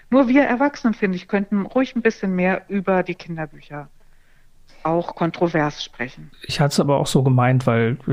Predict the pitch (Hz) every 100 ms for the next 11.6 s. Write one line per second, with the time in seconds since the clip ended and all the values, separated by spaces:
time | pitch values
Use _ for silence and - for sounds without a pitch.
0 | 127 208 196 175 139 143 139 135 156 131
1 | - 131 131 131 135 135 135 127 120 117
2 | 131 - 220 220 220 - - - 160 160
3 | 139 - 135 139 143 139 127 160 151 139
4 | 135 - - 220 170 214 127 - 143 135
5 | 131 127 123 123 123 127 147 143 190 143
6 | 123 120 - - - - 147 160 135 135
7 | 131 165 - 143 135 127 123 131 131 139
8 | 127 127 135 127 151 160 131 135 135 131
9 | 127 127 127 147 131 127 120 123 - 120
10 | 123 127 127 131 131 123 123 131 147 135
11 | 127 117 113 113 143 147